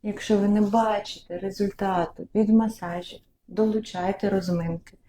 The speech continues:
Сьогодні я показала таку, вона робиться класною в офісі. Потім я покажу іншу розминку, вона більш довша,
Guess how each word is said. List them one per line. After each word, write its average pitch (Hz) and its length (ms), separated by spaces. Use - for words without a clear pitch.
Сьогодні 214 340
я 233 80
показала 202 560
таку, 180 540
вона 196 260
робиться 175 360
класною 180 580
в 165 80
офісі. - 600
Потім 214 300
я 196 60
покажу 190 540
іншу 180 460
розминку, 196 520
вона 185 180
більш 180 480
довша, 165 680